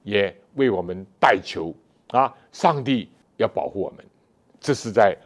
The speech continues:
罗马书第八章讲得很清楚的。第九、第十章呢，就讲到以色列人得救的问题。凡以信为本的，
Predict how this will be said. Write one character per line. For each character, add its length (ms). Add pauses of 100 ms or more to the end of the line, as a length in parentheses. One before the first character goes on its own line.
罗 140
马 120
书 160
第 200
八 180
章 240 (240)
讲 180
得 80
很 120
清 220
楚 200
的。 80 (400)
第 180
九、 300
第 240
十 180
章 220
呢， 80 (260)
就 140
讲 240
到 260 (560)
以 140
色 160
列 160
人 320 (100)
得 100
救 220
的 120
问 160
题。 120 (1080)
凡 320
以 100
信 280
为 140
本 220
的， 140